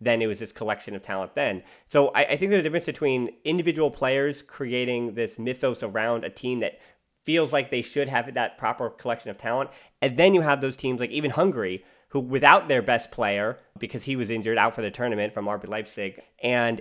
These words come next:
Hungary has had now for the second straight tournament, their best run of form since the nineteen fifties. So Hungary,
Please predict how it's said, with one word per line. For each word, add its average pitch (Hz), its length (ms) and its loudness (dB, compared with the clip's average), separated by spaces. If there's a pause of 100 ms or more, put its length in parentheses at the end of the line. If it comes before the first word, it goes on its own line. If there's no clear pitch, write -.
(140)
Hungary 147 680 0
has 127 220 -6
had 127 320 2
now 131 140 2
for 135 140 -4
the 113 80 -2
second 147 340 -2
straight 123 260 -4
tournament, 113 380 0 (240)
their 135 140 2
best 143 340 2
run 131 220 0
of 113 100 -4
form 117 480 0 (160)
since - 320 -4
the 143 80 -2
nineteen 123 380 -2
fifties. - 480 -6
So 135 140 -2
Hungary, 127 580 2